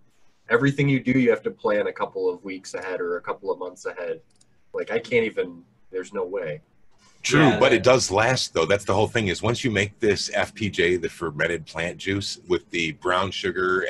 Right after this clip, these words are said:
Speaker 2: and your defoliated leaves, it's gonna hold for, how long is that gonna keep for on my shelf? I don't have to use that immediately. It's not like a tea.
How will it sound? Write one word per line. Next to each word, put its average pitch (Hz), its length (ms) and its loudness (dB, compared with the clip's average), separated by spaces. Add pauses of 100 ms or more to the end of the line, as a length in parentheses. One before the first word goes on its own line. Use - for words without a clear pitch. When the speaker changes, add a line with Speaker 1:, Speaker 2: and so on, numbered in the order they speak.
(140)
Speaker 2:
and 80 140 -6
your 78 400 -4 (220)
defoliated 90 680 -2
leaves, 90 360 -6 (480)
it's - 180 -10
gonna 165 220 2
hold 143 420 2
for, 90 400 0
how 139 160 2
long 151 260 4
is 107 100 -2
that 113 140 0
gonna 98 140 -4
keep - 260 -10
for 82 280 0
on 78 100 0
my 76 120 -2
shelf? - 280 0
I 127 40 6
don't 147 120 4
have 147 160 2
to 92 100 -8
use 82 260 -6
that 78 180 0
immediately. 76 640 -10
It's 104 160 -8
not 104 160 -2
like - 180 -6
a 87 40 -20
tea. 113 400 -4